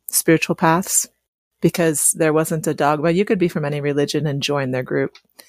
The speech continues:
and become part of this mission of moving forward in the faith of God. And, and, uh, kind of, they always said, "Turning your wheels forward while you're expressing love," and, and just doing the work of God by just keep on moving forward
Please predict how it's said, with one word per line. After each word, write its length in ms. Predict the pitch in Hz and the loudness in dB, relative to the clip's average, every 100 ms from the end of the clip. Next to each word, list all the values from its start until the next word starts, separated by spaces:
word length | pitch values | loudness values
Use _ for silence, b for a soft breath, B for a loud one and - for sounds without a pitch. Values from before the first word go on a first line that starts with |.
| b b - | b b 0
and 200 | 151 147 | 2 2
become 360 | 156 - 143 | 0 0 0
part 180 | 147 143 | 2 2
of 160 | 135 - | 2 -2
this 280 | 143 - | -4 -2
mission 360 | 160 156 - 139 | -2 -2 -2 -6
of 300 | 135 143 - - | -8 -8 -10 -2
moving 280 | 196 196 | 0 2
forward 460 | 185 180 170 165 165 | 0 2 2 4 2
in 140 | 156 | 0
the 60 | 160 | -2
faith 280 | - 165 165 | 0 0 0
of 100 | 156 | -2
God. 380 | 147 143 143 143 | 0 2 2 0
And, 220 | 139 165 _ B B B B B _ | -2 -6 _ B B B B B _
and, 440 | 160 151 139 - - - - | 0 0 0 -2 -2 -2 -2
uh, 540 | - - - - - - - _ _ 202 - - | -2 -2 -2 -6 -8 -12 -16 _ _ -20 -16 -6
kind 180 | 214 190 | -2 0
of, 60 | |
they 80 | 190 | 2
always 220 | 196 190 | 2 2
said, 180 | - 170 | 0 -2
"Turning 300 | - 180 175 | 0 0 0
your 100 | 147 | -2
wheels 540 | 139 151 131 - - | 0 0 0 -4 -6
forward 500 | - 170 156 135 143 | -2 0 2 2 0
while 180 | 151 143 | 2 2
you're 140 | 143 143 | 4 0
expressing 540 | - - 151 - 147 | -2 -2 0 0 -2
love," 320 | 139 131 135 | 0 0 0
and, 240 | 143 143 151 B B B B | -2 -4 -6 B B B B
and 180 | - 160 | -4 2
just 320 | 160 - - - - | 2 2 0 -8 -4
doing 200 | 165 170 | 0 2
the 80 | 156 | 2
work 140 | 156 | 0
of 100 | 160 | -2
God 200 | 151 143 | 0 0
by 100 | 139 | 0
just 340 | 131 151 - | -2 -4 -6
keep 200 | - 160 | -4 -4
on 160 | 151 143 | -2 0
moving 380 | 151 151 - 147 | 0 0 -4 -4
forward 520 | - 147 147 - 151 | 0 2 2 -2 -4